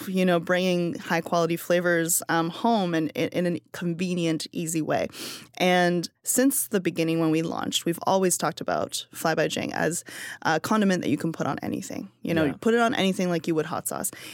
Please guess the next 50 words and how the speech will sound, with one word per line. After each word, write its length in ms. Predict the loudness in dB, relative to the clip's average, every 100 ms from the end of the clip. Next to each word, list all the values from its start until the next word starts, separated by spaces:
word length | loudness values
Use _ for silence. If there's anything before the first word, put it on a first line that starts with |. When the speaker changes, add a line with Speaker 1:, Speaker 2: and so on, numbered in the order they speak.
| -2
Speaker 1:
It's 180 | 2 4
not 400 | 4 4 2 -6 _
just 460 | 2 2 4 0 -4
reserved 340 | -4 0 0 0
for 80 | -6
Chinese 460 | -6 -4 -2 -4 -6 -6
cooking. 500 | -4 0 0 2 -2 0
Speaker 2:
Oh, 120 | 2
yeah. 200 | 4 2
I 40 | 2
mean, 180 | 2
like, 160 | 2 0 -2
it's 160 | 0
like 120 | 0
sauteed 340 | 0 0 0 0
vegetables. 580 | 0 -2 0 2 2 0
You 80 |
can 60 | -2
put 120 | 0
it 20 | 0
on 80 | 0
a 40 |
sandwich. 460 | 0 0 0 0 -2
You 40 |
can 100 | -4
put 120 | 0
it 40 | 2
in 80 | 2
with 180 | 0 -2
dairy, 380 | 0 2 2 2
Speaker 1:
Pizza. 560 | 2 2 2 2 2
Speaker 2:
pizza, 200 | 0 0
Speaker 1:
You 60 | -2
can 60 | -2
Speaker 2:
cheese. 400 | -2 0 0 2
Speaker 1:
put 80 |
it 40 | 2
Speaker 2:
It's 80 | 2
Speaker 1:
on 80 | 0
Speaker 2:
great 200 | 0 0
Speaker 1:
ice 40 | 0
Speaker 2:
with 140 | 0
Speaker 1:
cream. 180 | 0 -2
Speaker 2:
cheese. 400 | -2 -8 -14 -8
Speaker 1:
So 360 | -2 2 4 2
I 180 | 2 0
Speaker 2:
Ice 80 |
Speaker 1:
actually, 240 | 0 2 2
Speaker 2:
cream. 460 | 2 2 0 0 0
Speaker 1:
I, 140 | 0